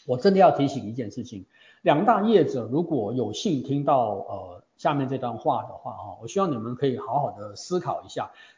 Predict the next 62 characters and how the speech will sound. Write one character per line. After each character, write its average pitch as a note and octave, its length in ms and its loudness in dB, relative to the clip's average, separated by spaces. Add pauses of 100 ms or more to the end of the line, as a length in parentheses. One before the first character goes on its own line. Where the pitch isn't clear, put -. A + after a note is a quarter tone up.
你 C3 100 0
们 D3 120 2
是 G3+ 180 0
不 D3+ 80 0
是 D3+ 160 -4
正 C#3+ 260 0
在， C3+ 380 2
呃， G2 720 -6
呃， G#2+ 60 -6
滥 D#3+ 300 6
用 C#3 200 2
你 A2 80 -4
们 G#2 160 -8
的 A2+ 300 0
品 F#2+ 340 -14
牌 - 240 -10
形 G2+ 280 -10
象， - 220 -6 (380)
你 C#3 100 2
们 E3+ 100 4
是 G#3+ 120 4
不 E3+ 60 2
是 - 40 -6
在 E3+ 100 10
滥 E3 320 6
用 D3 140 2
消 D3+ 240 4
费 D3+ 140 6
者 G2 160 -4
给 C3 160 -2
你 D3+ 100 2
们 G2+ 160 -6
的 A#2 140 -8
品 A2 240 -12
牌 - 160 -14
评 G2+ 260 -14
价？ A#2 320 -4 (420)
千 A3 200 10
万 G3 160 6
记 F#3 180 4
住 E3+ 100 4
我 C#3 140 6
讲 A#2 220 0
过 C3 240 6
的， G2+ 100 -2
我 A2+ 140 0
的 F3 80 4
书 G#3 320 0
里 C3 120 2
的 G#2+ 300 -4 (640)
<clears throat> - 560 -18
重 F3+ 220 10
点 - 180 0
在 C#3 160 4
于 A2 160 -2
说， A#2+ 340 -2 (460)
品 C3 240 2
牌 C3+ 240 2
是 D#3+ 220 2
消 E3 180 6
费 E3 100 6
者 G#2 300 -4